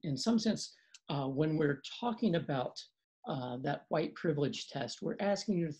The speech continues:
think about what privilege you might enjoy because of your race, or what you might be missing, uh, as a result of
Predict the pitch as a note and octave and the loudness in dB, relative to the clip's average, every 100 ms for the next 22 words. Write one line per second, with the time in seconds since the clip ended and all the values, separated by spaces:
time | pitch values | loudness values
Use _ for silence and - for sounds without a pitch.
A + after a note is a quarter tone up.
0 | - F#3 D3 C#3+ C#3 - - _ _ _ | -4 -2 -2 -2 -2 -4 -8 _ _ _
1 | F#3 - - F3 D#3 D3 - - D#3 D#3 | -2 0 0 2 4 2 0 2 4 6
2 | D3+ C#3 D3 - C3 A2 C3+ B2+ A#2+ - | 4 2 -2 0 -2 0 0 0 -2 -6
3 | C#3+ B2 C3+ B2+ B2 E3 - - _ _ | -4 -6 -4 -4 -2 -2 -4 -12 _ _
4 | - A3+ D#3 D#3 E3+ G3 - E3 E3 E3+ | 4 6 6 4 4 4 4 2 4 2
5 | E3+ E3 E3 B3+ A3+ - - - _ _ | 2 2 8 8 8 0 -6 -12 _ _
6 | _ - C3 - - C#3 B2+ B2+ C3 B2 | _ -8 -6 -6 -2 -2 0 -2 -2 -2
7 | A2+ - - - B2+ A#2+ | -2 -2 -6 -4 0 0